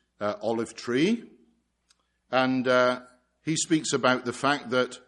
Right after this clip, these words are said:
uh, this olive tree, it's a picture of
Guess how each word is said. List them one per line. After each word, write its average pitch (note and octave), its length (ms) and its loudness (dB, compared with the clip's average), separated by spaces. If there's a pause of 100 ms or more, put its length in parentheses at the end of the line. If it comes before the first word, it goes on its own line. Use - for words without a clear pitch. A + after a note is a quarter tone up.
(720)
uh, A2+ 380 0
this A#2+ 320 -4
olive D#3+ 340 0
tree, C3 340 0
it's C3 200 -4
a C3 60 -2
picture - 500 -6 (100)
of B2+ 340 0